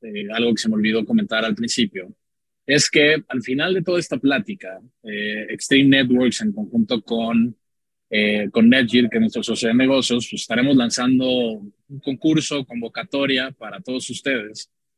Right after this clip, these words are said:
eh, pues justamente para que no se quede en, en mi boca y en mi presentación y en mi PowerPoint que, que todo lo de Extreme funciona, ¿no?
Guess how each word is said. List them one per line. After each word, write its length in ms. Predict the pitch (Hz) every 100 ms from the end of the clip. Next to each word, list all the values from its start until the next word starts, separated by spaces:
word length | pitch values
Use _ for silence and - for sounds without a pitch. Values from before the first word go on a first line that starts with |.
| _ _ _
eh, 340 | 117 113 113 107
pues 180 | 123 -
justamente 500 | 143 - 147 143 156
para 300 | - 120 107
que 100 | 123
no 100 | 135
se 160 | - 127
quede 500 | 139 139 139 127 110
en, 340 | 107 110 113
en 100 | -
mi 120 | 117 120
boca 480 | 135 120 139 131
y 80 | 117
en 100 | 107
mi 80 | 104
presentación 760 | 104 104 98 101 - 131 135 127
y 40 |
en 100 | 107
mi 80 | 107
PowerPoint 680 | 110 120 113 120 120 117 -
que, 260 | 110 98 87
que 160 | - 95
todo 200 | 127 123
lo 120 | 113
de 60 |
Extreme 260 | 92 - 110
funciona, 460 | 110 101 104 90 85
¿no? 280 | 87 110